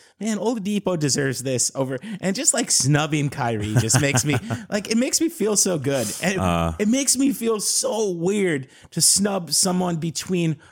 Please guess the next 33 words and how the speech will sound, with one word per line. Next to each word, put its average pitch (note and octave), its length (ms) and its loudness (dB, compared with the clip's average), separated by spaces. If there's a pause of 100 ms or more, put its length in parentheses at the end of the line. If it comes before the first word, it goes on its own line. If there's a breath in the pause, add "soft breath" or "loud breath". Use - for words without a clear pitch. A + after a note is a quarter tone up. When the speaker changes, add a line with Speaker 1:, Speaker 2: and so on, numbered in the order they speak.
Speaker 1:
Harden, F3 760 -2
Westbrook, D3 480 -2
and B2+ 140 -2
Curry. D#3+ 480 -4
Speaker 2:
Sure. F2 300 -2 (120)
Speaker 1:
I'm G3+ 140 0
just G#3 220 4
like, F3+ 240 -4
"This - 240 4
doesn't D#4+ 380 4
make D4+ 260 0
any D4+ 220 2
sense, D4 440 4
N B3 180 4
B A3 120 -2
A." A#3 300 0 (100)
Speaker 2:
Well, C#3+ 160 4
the C#3 100 2
whole G#3+ 160 6
thing D#3+ 220 0
doesn't A#2 200 4
make G#2+ 160 2
any G#2+ 100 6
sense G2 220 0
right G#2 100 4
now G2+ 100 4
because G2+ 320 2
they're A2+ 300 4
looking A#2+ 380 2
at G2+ 200 2
changing A#2+ 480 4
<coughs> - 80 0
from G#2 460 2